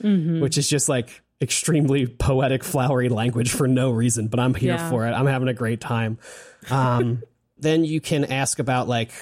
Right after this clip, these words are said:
Speaker 2: "Oh, what's your religion like? Like, when you pray for people you kill,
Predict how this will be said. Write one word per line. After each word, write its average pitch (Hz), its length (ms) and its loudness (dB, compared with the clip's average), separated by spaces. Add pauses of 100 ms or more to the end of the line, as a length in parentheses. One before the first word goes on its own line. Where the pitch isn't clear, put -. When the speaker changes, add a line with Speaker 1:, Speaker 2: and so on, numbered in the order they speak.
(100)
Speaker 2:
"Oh, 143 200 0
what's 127 380 -2
your 107 140 -2
religion 160 460 2
like? 151 340 0
Like, 113 160 -2
when 127 160 4
you 127 120 2
pray 139 760 2
for - 220 -2
people 135 320 0
you 107 140 -2
kill, 120 640 0